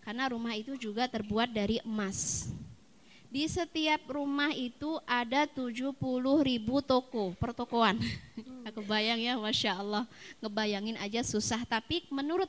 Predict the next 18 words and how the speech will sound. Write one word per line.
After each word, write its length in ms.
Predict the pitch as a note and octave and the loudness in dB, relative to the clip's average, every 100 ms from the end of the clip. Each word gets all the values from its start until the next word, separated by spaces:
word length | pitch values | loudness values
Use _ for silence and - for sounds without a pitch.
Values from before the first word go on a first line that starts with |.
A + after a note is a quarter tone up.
| - | 0
Hanzalah, 480 | C#4+ C4 A#3+ G#3 B3 | -2 0 0 2 0
kalau 320 | C4+ B3+ B3+ | 0 -2 0
Rasul 380 | D4 F4 D4+ B3+ | 0 -2 -4 -4
yang 160 | A#3+ | -6
bicara, 580 | A#3 A3+ A3+ G3+ F#3+ G#3+ - - - - | -6 -4 -2 0 -2 -4 -8 -16 -18 -6
kalau 240 | C4 B3+ B3+ | 0 4 4
Rasul 320 | E4+ D4 C4 | 4 2 0
yang 120 | A#3+ | 0
menjelaskan, 680 | A#3 G#3+ G#3 A3+ - D4 D4 | -2 0 0 0 0 -2 -2
ka'anna 760 | C4+ A3 D4 C#4+ C#4 C#4 C#4 | 0 0 0 -2 -4 -4 -2
ra'yal 280 | G#3 B3 A#3+ | -2 -2 0
ain. 320 | F#3 A3 G3+ E3+ F3+ - - - - - - - - - G3+ | 2 4 2 -2 -8 -20 -20 -20 -20 -20 -20 -20 -20 -8 -4
Benar-benar 500 | G3+ G3+ G3+ G#3+ B3+ | -2 2 2 2 0
aku 240 | G#3 - B3 | -2 -4 -2
bisa 320 | G#3+ - B3+ | 0 0 -2
ngerasain 920 | A#3+ A3 G#3+ G#3 A3 F3+ G3+ C4 A3 F3 | -2 -2 -2 -2 -2 -2 0 0 0 -4
indahnya 800 | G#3+ G#3 G3 F3+ - G#3 A#3+ D#4 - - - - - | -4 -4 -2 -4 -4 -2 0 -2 -4 -18 -20 -20 -10
surga. 720 | - - G3+ F#3 F#3+ F3 D#3+ | -6 -4 -4 -4 -4 -4 -6